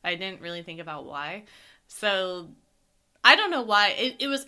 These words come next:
after coronavirus started, but it was before it was clear that things were gonna get so bad in the U S.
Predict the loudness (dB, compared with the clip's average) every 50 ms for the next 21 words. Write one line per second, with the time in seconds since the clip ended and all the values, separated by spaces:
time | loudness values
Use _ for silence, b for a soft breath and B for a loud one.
0 | 0 4 4 4 4 2 -2 -8 -8 -6 -8 -8 -10 -10 -8 -6 -6 -6 -4 -2
1 | -2 -2 0 -2 -4 -8 -10 -14 -16 -12 -6 -2 0 0 0 0 -2 -6 -8 -8
2 | -8 -10 -12 -14 -12 -6 -4 -4 -4 -4 -4 -6 -8 -8 -8 -8 -10 -10 -10 -12
3 | -14 -14 -14 -14 -14 -16 -18 -12 -8 -4 -2 -2 0 0 -2 -2 -4 -6 -6 -8
4 | -10 -12 -14 -14 -12 -10 -8 -8 -8 -8 -10 -12 -14 -14 -12 -12 -12 -12 -12 -12
5 | -12 -12 -10 -10 -12 -10 -12 -12 -12 -12 -14 -14 -10 -10 -10 -10 -10 -12 -14 -14
6 | -16 -14 -14 -12 -10 -8 -8 -10 -10 -14 -18 -20